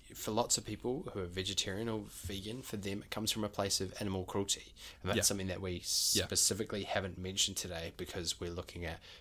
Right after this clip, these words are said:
Speaker 1: food and diet from a place of impact on the environment, climate change. Now, I'm sure there are, there are links to those two issues. It's not something that we're trying to ignore. It simply wasn't the focus of the discussion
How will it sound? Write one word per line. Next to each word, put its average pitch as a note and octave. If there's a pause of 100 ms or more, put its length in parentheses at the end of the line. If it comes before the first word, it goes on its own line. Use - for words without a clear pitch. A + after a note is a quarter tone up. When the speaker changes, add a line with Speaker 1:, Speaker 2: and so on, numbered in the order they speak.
Speaker 1:
food E2+
and D#2+
diet E2
from E2+ (120)
a G2+
place -
of E2 (540)
impact F#2
on F#2
the F2
environment, E2+
climate E2+
change. -
Now, G2+
I'm -
sure G#2
there G2+
are, F#2+ (240)
there G2
are F#2
links F#2+
to -
those F#2+
two G2 (300)
issues. C#3+
It's -
not F#2+
something F#2
that F2+
we're F2
trying F2
to -
ignore. F#2
It -
simply F2
wasn't F2
the F2+
focus -
of G2+
the F#2+
discussion -